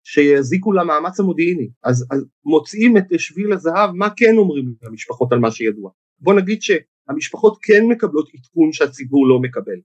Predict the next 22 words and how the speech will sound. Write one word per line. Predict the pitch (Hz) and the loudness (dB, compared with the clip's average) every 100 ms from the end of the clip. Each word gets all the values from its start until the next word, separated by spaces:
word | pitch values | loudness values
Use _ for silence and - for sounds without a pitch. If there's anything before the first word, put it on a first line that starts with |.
| _ | _
זה | 147 | -4
חד | 147 165 | -2 -2
משמעי. | 175 - 131 101 _ _ _ _ 131 | -4 -8 -8 -8 _ _ _ _ 0
אה, | 120 | 4
להגיד | 143 135 147 165 | 4 2 0 -2
לך | 160 | -4
אם | 139 | -4
זה | 139 | -6
מספיק, | 127 - 220 269 269 | -8 -6 0 2 0
ואם | 151 143 | -6 -12
זה | 131 143 | -10 -8
שקיפות | - - 135 202 190 | -8 -8 -4 -2 0
מלאה, | 180 170 165 247 - | 0 -2 0 0 -2
לא, | 160 156 120 | -2 -2 -2
זה | 127 139 | _ -10
לא | 170 | -6
מספיק | 180 - 254 269 | -6 -4 -2 0
וזה | 160 156 | -2 0
לא | 165 | 0
שקיפות | - 160 156 147 | 0 -10 -10 -2
מלאה, | 147 160 190 | 0 2 2
אבל | 180 | 0